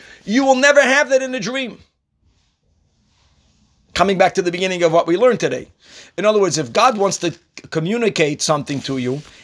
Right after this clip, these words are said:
and ideally it will be communicated through words of Torah, through verses in the Torah, you have to have at least enough psukim in the Torah in your mind for God to have something to choose to show you the Nevuah Ketana.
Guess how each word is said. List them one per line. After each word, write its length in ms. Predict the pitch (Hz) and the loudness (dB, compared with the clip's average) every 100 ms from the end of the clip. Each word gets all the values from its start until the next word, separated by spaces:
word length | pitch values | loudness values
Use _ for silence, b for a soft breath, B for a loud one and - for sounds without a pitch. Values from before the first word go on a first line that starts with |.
| B - | B -6
and 160 | 151 | -4
ideally 640 | 151 165 131 175 254 226 180 | 0 -2 -2 -2 0 2 0
it 220 | 156 - | -4 -6
will 140 | 160 | -6
be 100 | 156 | -4
communicated 680 | 151 156 196 208 175 156 147 | -4 -4 -4 -2 -2 -2 -4
through 180 | - 151 | -4 -2
words 280 | 165 185 156 | 0 0 0
of 160 | 143 | -4
Torah, 360 | - 214 226 175 | 2 2 2 -2
through 200 | - 147 | -4 -4
verses 380 | 208 208 170 160 | -2 -2 -2 -4
in 80 | |
the 100 | 165 | -4
Torah, 400 | 160 214 214 165 B B - | -2 2 4 2 B B -8
you 100 | 175 | -2
have 220 | 190 226 | 0 0
to 80 | 196 | 0
have 140 | 202 | 0
at 80 | 185 | 0
least 220 | 202 - | 0 -2
enough 340 | 170 185 214 - _ _ | 0 0 0 -2 _ _
psukim 420 | - - - 170 | -8 -6 -4 -4
in 80 | 170 | -2
the 100 | 156 | -4
Torah 320 | 160 190 185 | 0 0 0
in 180 | - 156 | -2 -2
your 180 | 175 180 | -2 0
mind 460 | 185 233 190 175 b b b | 2 2 2 -4 b b b
for 120 | - 160 | -10 -4
God 420 | 127 233 220 - | 2 4 2 0
to 60 | 190 | -4
have 420 | 180 208 185 - | 0 0 0 -2
something 460 | - 226 - 196 151 | -4 -4 -4 -8 -8
to 160 | 170 | -12
choose 560 | - - 302 277 226 - | -4 0 2 0 -2 -6
to 160 | - 185 | -6 -2
show 360 | - 277 294 | 2 6 6
you 240 | 285 233 214 | 4 -4 -4
the 120 | 214 | -4
Nevuah 360 | 214 208 208 | -2 0 -2
Ketana. 460 | 202 202 214 180 | -2 -4 -4 -4